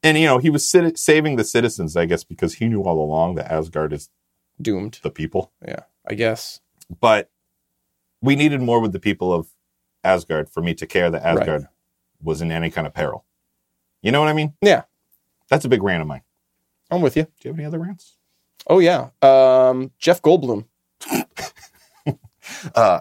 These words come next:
Speaker 1: uh,
Speaker 2: Whatever his character
Speaker 1: um,
Speaker 2: name was.
Speaker 1: change your apartment. Change the world.
Speaker 2: <laughs> Um,
Speaker 1: He was
Speaker 2: what the
Speaker 1: the
Speaker 2: fuck?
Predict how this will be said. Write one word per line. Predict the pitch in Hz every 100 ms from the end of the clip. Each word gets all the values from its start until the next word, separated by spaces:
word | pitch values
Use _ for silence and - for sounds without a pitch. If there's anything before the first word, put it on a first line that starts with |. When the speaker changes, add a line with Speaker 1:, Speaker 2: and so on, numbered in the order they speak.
| -
Speaker 1:
uh, | 90 139
Speaker 2:
Whatever | 175 214 214
his | 202 -
character | - 196 180 190
Speaker 1:
um, |
Speaker 2:
name | - 165 143
was. | 135 170 123 113
Speaker 1:
change | - 113 107
your | 95
apartment. | 82 - 117 165 78 64 _ _ _ _ _ _
Change | - 95 87
the | -
world. | 82 95 - - - - - - -
Speaker 2:
<laughs> | 233 254 - 240 175 247 - - - - - - - _ - - - - _ -
Um, | 143 135 135 127 127 _ _ -
Speaker 1:
He | 196
was | 214 196 185
Speaker 2:
what | 165
the | 156
Speaker 1:
the | 170 165 165 165 160 151
Speaker 2:
fuck? | 190 240 -